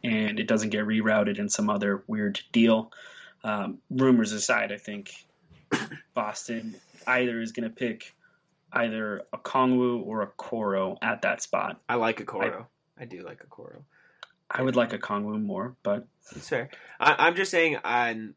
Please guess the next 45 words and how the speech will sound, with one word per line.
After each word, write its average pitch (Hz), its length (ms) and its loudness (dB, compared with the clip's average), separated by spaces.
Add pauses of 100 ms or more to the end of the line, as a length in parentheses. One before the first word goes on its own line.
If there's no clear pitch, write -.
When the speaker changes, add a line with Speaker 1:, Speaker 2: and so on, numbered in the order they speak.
Speaker 2:
of 143 180 6
course 143 260 0
I 143 60 2
like 120 340 -2
Okongwu. 110 400 -6
I 117 100 -2
just 135 220 -10
don't 120 200 -4
hear 113 160 -8
anybody 107 340 -8
talk - 360 -6
about - 280 -14
Okoro - 420 -14
is, - 140 -20 (100)
like, - 160 -20
kind - 180 -14
of 90 60 -16
what 62 120 -20
I - 20 -16
was - 80 -20
trying - 200 -20
to 71 40 -20
imply, - 220 -14
'cause - 200 -16
e-, - 60 -8 (240)
everyone's 147 500 2
on 123 300 4
the 120 120 -4
Okongwu 107 500 -8
train, 98 380 -12 (180)
and 113 160 0
I'm 120 160 0
not 107 180 -4
saying 98 160 -8
that's - 140 -12
a - 40 -20
bad 110 260 -2
thing. 73 120 -16
I 95 80 -10
like 107 220 -10
Okongwu 104 520 -12
and 104 140 -14 (180)
how 104 200 -8
he - 140 -14
fits. - 380 -12